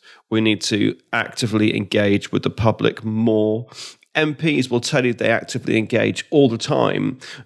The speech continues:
and they do, but they engage with the people who come to their constituency office, or they engage with people who write to them. Those people are gonna vote anyway.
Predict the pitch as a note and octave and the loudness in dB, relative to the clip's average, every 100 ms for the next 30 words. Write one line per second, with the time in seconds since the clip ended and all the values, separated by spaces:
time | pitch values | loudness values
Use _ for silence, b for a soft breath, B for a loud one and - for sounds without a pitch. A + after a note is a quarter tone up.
0 | B C3+ C#3 C#3+ B2 C3 F3 B2 - A2+ | B -2 2 2 0 0 0 2 -2 -6
1 | B - C3+ C#3+ C#3+ C3 D#3+ F#3 F#3 F#3+ | B -6 0 2 0 0 0 0 -2 -4
2 | F#3+ F#3+ C#3+ C3 B2 B2 - B2+ B2 B2 | -4 0 0 2 0 0 0 0 2 0
3 | B2 A2+ A2+ A2+ A2 B2 - A2 - G#2+ | 0 2 2 2 -2 -2 0 -4 0 2
4 | G2+ - - - B B2+ B2+ C3 B2+ D3 | 0 -2 -4 -4 B -2 2 2 2 0
5 | E3 F#3+ D3+ C3+ C3 B2 A#2+ A#2 - - | 0 -4 -2 -2 2 0 4 2 2 -4
6 | G2 - - - _ _ _ B B B | -6 -8 -12 -20 _ _ _ B B B
7 | B B B - D#3+ F#3+ F#3+ - A#2+ - | B B B -4 0 0 0 -2 -2 0
8 | G2 G2+ F#2+ F2 F#2 - F#2 - - - | 0 2 0 2 2 2 -4 -4 -8 -14